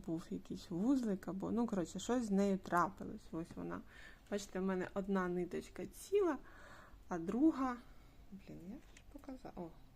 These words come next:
о, видно, да? А друга, а, пошкодилась. Що ж робити? А, ну, можна, в принципі,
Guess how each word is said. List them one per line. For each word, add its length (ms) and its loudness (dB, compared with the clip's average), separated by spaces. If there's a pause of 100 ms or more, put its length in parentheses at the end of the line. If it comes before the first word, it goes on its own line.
(460)
о, 200 -2 (800)
видно, 300 -4
да? 200 -6
А 100 0
друга, 500 0 (1000)
а, 340 -6 (140)
пошкодилась. 720 -6 (1120)
Що 180 -2
ж 160 -4
робити? 440 -6 (1120)
А, 400 0 (2500)
ну, 280 12
можна, 480 10
в 80 -4
принципі, 680 0